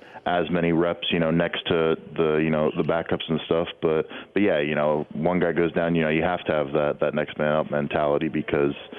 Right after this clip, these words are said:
I mean, that's, that's the only thing you can do at that point. I mean, it's, it's next guy in there, and, you know, you go out and play ball, and you got to.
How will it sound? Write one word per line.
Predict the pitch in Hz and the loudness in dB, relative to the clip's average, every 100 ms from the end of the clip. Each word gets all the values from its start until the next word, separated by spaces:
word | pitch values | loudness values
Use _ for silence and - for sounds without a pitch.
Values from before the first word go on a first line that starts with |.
| - - - | -16 -14 -6
I | |
mean, | 80 80 | -2 0
that's, | 85 - - | -2 -4 -4
that's | 85 - - | -4 -6 -4
the | 95 | 0
only | 85 85 | 2 2
thing | 85 | 2
you | |
can | 82 | 2
do | 90 127 | 2 2
at | 78 | 0
that | 76 | -2
point. | - 71 | 0 0
I | 71 | 0
mean, | 71 | 0
it's, | 76 - - | -2 -4 -2
it's | 87 - | -2 0
next | 87 87 - | -2 -2 -2
guy | 95 90 | 0 2
in | 92 | 2
there, | 98 98 | 2 2
and, | 82 | 2
you | |
know, | 80 | 2
you | 80 | 2
go | 78 85 | 2 0
out | |
and | 73 | 0
play | 85 | 0
ball, | 80 85 78 | 0 2 0
and | |
you | 71 | 0
got | 80 76 | 0 0
to. | 62 | -4